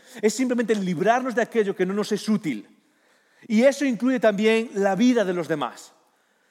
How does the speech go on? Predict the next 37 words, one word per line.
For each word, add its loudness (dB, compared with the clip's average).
Ah, 4
y 0
lo 4
mismo 0
pasa 0
en -2
el -2
nacimiento. -2
Algo 4
que, 4
hey, 4
esto -4
no 0
me 0
es -2
útil, -2
eh, 2
a 0
mí -2
me 0
salió 0
esto -2
ahora 4
y -2
no -6
me 0
interesa. 0
Puedo 2
librarme 4
de 2
esto. -8
¿Por 2
qué? 4
Porque -2
la 4
vida 2
simplemente, 0